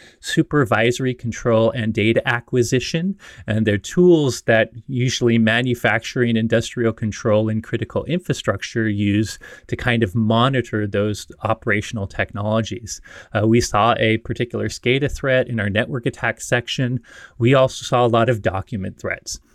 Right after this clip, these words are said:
But rather than sharing all of this, the, the highlights, let's dive into some of the details. So the first section we'll cover that we, that's in the report is something we call the Firebox feed section. And this section covers the attacks we see from our network security, uh,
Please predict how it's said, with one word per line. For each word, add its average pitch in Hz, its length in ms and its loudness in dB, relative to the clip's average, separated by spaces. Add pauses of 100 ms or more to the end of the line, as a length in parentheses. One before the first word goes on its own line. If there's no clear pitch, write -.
(180)
But 147 100 4
rather 208 320 6
than 175 140 4
sharing 151 340 0
all 127 240 2
of 117 160 -2
this, 117 300 2
the, 107 300 2
the 110 100 2
highlights, 123 500 2
let's 156 220 -2
dive 123 320 2
into 113 240 -2
some 104 240 -2
of 95 60 -4
the 104 80 0
details. 92 640 -6 (340)
So - 160 0
the 147 100 4
first 254 300 2
section 165 380 -2
we'll 139 100 0
cover 123 340 2
that 120 160 2
we, 117 140 -2 (480)
that's 120 240 2
in 131 120 0
the 117 80 0
report 113 340 2
is 117 120 -2
something 190 360 0
we 139 100 -2
call 120 300 0
the 117 100 -2
Firebox 113 720 0
feed 107 300 -2
section. 214 520 -2 (560)
And 151 140 2
this - 400 2
section 151 520 0 (600)
covers 170 380 4
the 147 140 4
attacks - 520 0
we 139 100 0
see 131 260 -2
from 120 260 -2
our 113 120 4
network 113 580 -2
security, 110 600 -4
uh, 95 60 -4